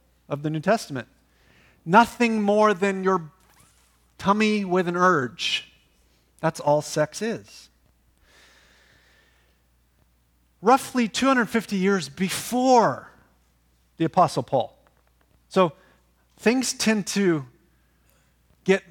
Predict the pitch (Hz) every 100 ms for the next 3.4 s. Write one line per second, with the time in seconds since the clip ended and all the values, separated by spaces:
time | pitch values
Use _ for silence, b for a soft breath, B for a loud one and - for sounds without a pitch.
0 | - 190 185 208 214 190 175 185 185 175
1 | 170 175 170 165 160 160 151 135 170 139
2 | - - - - _ _ _ _ _ 151
3 | - - 113